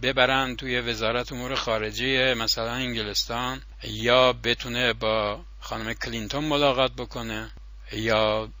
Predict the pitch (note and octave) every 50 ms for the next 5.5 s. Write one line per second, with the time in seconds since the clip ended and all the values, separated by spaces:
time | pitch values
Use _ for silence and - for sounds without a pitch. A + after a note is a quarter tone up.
0 | - - - - - - A2+ A#2 A#2 A#2 G#2 G2+ A2+ C3+ D3 D#3 C3+ A2+ G#2+ B2
1 | D3 C#3+ C3 A#2+ A2 G#2+ A2+ C3 C#3 C#3 C3+ C#3 - - - - - - - A#2+
2 | A#2 A2+ G#2+ G#2 G#2 G2+ G2+ - - - - - - - - - - A#2 A2+ A2
3 | G#2 G2+ G2 G2 A2 A#2+ C3 C3 B2 A#2 G#2 G2 A2 A#2 B2 - - - - C#3+
4 | C3+ C#3 D3 D3 - - - - A2 G#2+ - - A2 A2 A2+ A2+ C3 D#3 E3+ -
5 | - D#3 C#3+ - - - A#2+ A2 A2+